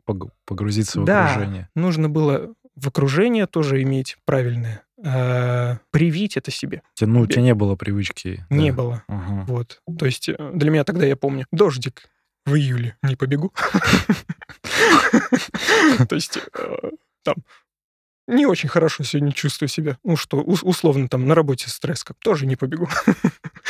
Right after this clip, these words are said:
Speaker 2: Ну, в общем, она говорит: «Ну, мы готовимся». Я говорю: «Ну, готовимся». <laughs> А тогда хотели десятку, что ли, сбегать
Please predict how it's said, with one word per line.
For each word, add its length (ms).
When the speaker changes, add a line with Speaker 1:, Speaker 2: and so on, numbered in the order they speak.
Speaker 2:
Ну, 120
в 60
общем, 260
она 160
говорит: 280
«Ну, 160
мы 120
готовимся». 540
Я 60
говорю: 300
«Ну, 140
готовимся». 680
<laughs> 400
А 60
тогда 220
хотели 640
десятку, 460
что 180
ли, 80
сбегать 480